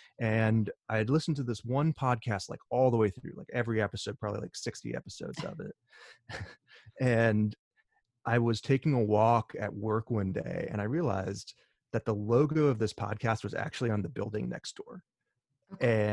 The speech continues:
Speaker 1: And the doctor that I had been listening to actually had an office literally a hundred yards away from me.
Speaker 2: Wow.
Speaker 1: So I booked an appointment 'cause I wanted to get some blood work done and just work with him.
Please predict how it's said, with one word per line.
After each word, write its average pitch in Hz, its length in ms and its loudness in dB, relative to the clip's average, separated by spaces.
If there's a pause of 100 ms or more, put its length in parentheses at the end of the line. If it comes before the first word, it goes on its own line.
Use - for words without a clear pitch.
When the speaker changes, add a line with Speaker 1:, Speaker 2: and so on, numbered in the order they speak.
Speaker 1:
And 104 260 -2
the 113 280 0 (120)
doctor 127 480 2
that 95 180 2
I 107 120 4
had 104 500 0 (200)
been 110 180 -2
listening 147 380 2
to 110 160 -2
actually 160 280 0
had 117 160 2
an 113 80 0
office 117 500 2 (240)
literally 135 720 2 (140)
a 120 40 -8
hundred 113 300 0
yards 104 280 0
away - 220 -8
from - 220 -18
me. - 120 -18 (400)
Speaker 2:
Wow. - 60 0
Speaker 1:
So 127 440 4 (340)
I 110 260 4
booked 110 420 0
an 143 60 6
appointment 123 480 0
'cause 110 120 -2
I 110 40 0
wanted 101 220 -2
to 98 40 -8
get - 140 -10
some 113 140 -8
blood 123 180 0
work 113 260 -2
done 107 200 0
and 101 60 -4
just - 140 -14
work 127 260 -4
with 120 140 -6
him. - 220 -8